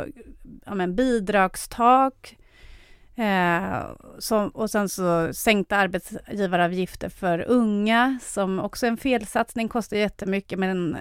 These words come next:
har begränsad eller ingen effekt på sysselsättningen.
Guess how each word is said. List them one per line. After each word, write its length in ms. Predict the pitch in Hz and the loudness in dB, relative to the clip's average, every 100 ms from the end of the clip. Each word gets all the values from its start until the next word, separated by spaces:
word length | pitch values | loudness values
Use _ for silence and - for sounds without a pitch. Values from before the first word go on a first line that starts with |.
| 82 | -10
har 360 | 214 196 170 | -2 0 0
begränsad 840 | 180 185 185 185 185 - 175 170 180 | -2 -2 2 2 0 -2 -2 -2 -2
eller 380 | 170 165 - | -2 -2 -2
ingen 680 | 196 185 175 202 202 160 156 165 - - - - - - | -4 -2 0 0 0 0 -2 -8 -16 -20 -20 -20 -20 -14
effekt 400 | 214 - 165 - | -8 -4 -6 -6
på 120 | 170 | -10
sysselsättningen. 1120 | 165 165 - - - - _ - - 101 113 | -8 -8 -8 -10 -10 -12 _ -12 -10 -8 -10